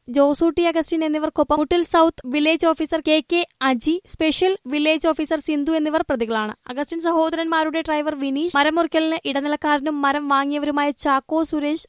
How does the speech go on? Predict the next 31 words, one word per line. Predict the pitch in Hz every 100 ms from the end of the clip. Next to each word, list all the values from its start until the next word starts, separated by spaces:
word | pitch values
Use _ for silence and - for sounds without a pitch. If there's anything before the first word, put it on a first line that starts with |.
| -
അബൂബക്കർ, | 254 294 285 294 302 320 _ _ _ -
നാസർ, | 277 285 294 339 330
രവി, | 302 285 294 311
മനോജ് | 294 277 302 -
എന്നിവരാണ് | 269 269 277 285 294
പ്രതി | - 254 262
പട്ടികയിലുള്ളത്. | - 226 240 226 214 208
കുറ്റപത്രത്തിൽ | 269 - 320 330 311 339 - -
നാനൂറ്റി | 285 285 302 320 339
ഇരുപത് | 311 311 320
സാക്ഷികളെയാണ് | 311 285 - 311 311 311 294 320
ഉൾപ്പെടുത്തിയത്. | 294 240 233 226 214 -
റവന്യൂ | 277 277 294 320
വകുപ്പിന്റെ | 320 311 311 320 - _ _
കെ | 294 294
എൽ | 320 320
സി | 349
നടപടിക്ക് | 330 311 320 302
ശേഷം | 311 302 330 -
അനുബന്ധ | 277 269 302 302
കുറ്റപത്രവും | 311 294 294 - 294 339
സമർപ്പിക്കും. | 285 240 226 - -
മരമുറിക്കലുമായി | 277 320 339 320 330 330 320
ബന്ധപ്പെട്ട് | 302 294 302 294
രജിസ്റ്റർ | 302 262 294
ചെയ്ത | 294 294
നാൽപത്തിമൂന്ന് | 302 285 277 294 294 294 302
കേസിൽ | 285 277 311
ഒരു | 269 269
കേസിന്റെ | 285 277 285 285
കുറ്റപത്രമാണ് | 277 277 277 269 262 277